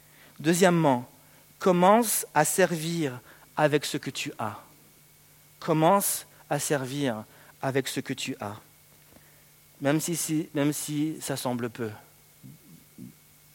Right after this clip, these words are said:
Cinq pains, deux poissons. Qu'est-ce que c'était pour cinq mille personnes ? Et certains se disent, « Mais qu'est-ce que je peux bien offrir à ce groupe de jeunes ? Qu'est-ce que je peux bien offrir à Genève ? » Jésus dit, « Cinq pains,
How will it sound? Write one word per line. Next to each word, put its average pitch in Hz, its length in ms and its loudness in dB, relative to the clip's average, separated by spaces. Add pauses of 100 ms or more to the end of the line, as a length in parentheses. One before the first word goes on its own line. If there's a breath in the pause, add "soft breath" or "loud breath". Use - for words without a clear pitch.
(120)
Cinq 139 380 -2
pains, 131 240 -4
deux 120 120 -6
poissons. 117 420 -8 (580 soft breath)
Qu'est-ce 131 200 -4
que 147 80 -6
c'était 135 280 -4
pour 123 160 -10
cinq - 300 -8
mille 117 180 -6
personnes ? 101 440 -12 (840 soft breath)
Et 123 80 -4
certains 135 260 -2
se 143 80 -8
disent, « 135 180 -6
Mais 120 100 -2
qu'est-ce 139 220 -4
que - 120 -10
je - 60 -12
peux 123 100 -12
bien 117 180 -6
offrir 117 500 -8 (440 soft breath)
à 120 60 -2
ce 113 80 -8
groupe 107 200 -14
de 107 140 -4
jeunes ? 101 260 -8 (500 soft breath)
Qu'est-ce 139 200 -2
que 143 80 -6
je - 80 -8
peux 131 80 -10
bien 127 160 -2
offrir 131 520 -4
à 117 120 -6
Genève ? » 107 420 -6 (920 soft breath)
Jésus 127 400 -6
dit, « 131 280 -8 (280 soft breath)
Cinq 135 320 -4
pains, 127 300 0